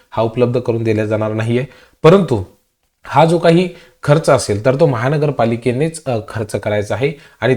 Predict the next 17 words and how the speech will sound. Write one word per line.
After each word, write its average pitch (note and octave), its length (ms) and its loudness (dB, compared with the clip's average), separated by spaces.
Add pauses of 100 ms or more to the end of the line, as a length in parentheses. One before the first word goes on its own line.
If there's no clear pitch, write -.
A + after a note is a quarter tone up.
तशा - 160 -2
प्रकारची B2+ 480 -4
जी B2+ 120 -6
सूट D#3 360 -2
आहे, F#2+ 180 -2
बघा G#2+ 240 -2
या B2 120 2
ठिकाणी A#2 360 -4
लिहिलेले A2 320 -4
पस्तीस A#2+ 460 -10
टक्के A2 200 -6
आस्थापना A2 520 -4
खर्चाची G#2+ 400 -6
जी C3+ 100 -4
सूट C#3+ 320 2
आहे G#2 120 -2 (400)
तर C#3 60 -2